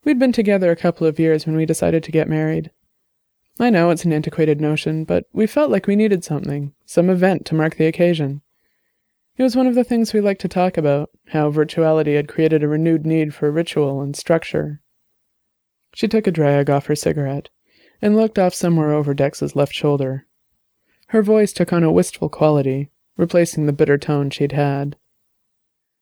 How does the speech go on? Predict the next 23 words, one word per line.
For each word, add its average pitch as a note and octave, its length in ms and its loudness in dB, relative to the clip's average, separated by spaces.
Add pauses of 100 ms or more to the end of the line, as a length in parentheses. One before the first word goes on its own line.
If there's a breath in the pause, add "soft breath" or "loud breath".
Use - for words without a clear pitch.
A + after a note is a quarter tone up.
(240)
"It G3+ 60 -2
was G#3 180 2
such - 400 -4
a E3+ 60 0
beautiful D3+ 500 -2
day. D3 460 -2 (880 soft breath)
We G#3+ 120 2
flew A3 440 2
over F3 180 2
the F3 80 2
Great F3+ 280 0
Canyon E3 420 0
on C#3+ 140 -2
Tropical D3+ 460 -2
Island, D3 500 -2 (320)
hand D3+ 260 -2
in D3 100 2
hand, D3 460 -4 (520)
watching F#3+ 280 2
the G3 80 2
sun F#3 240 -2
go D#3 140 2
down. C#3+ 360 -6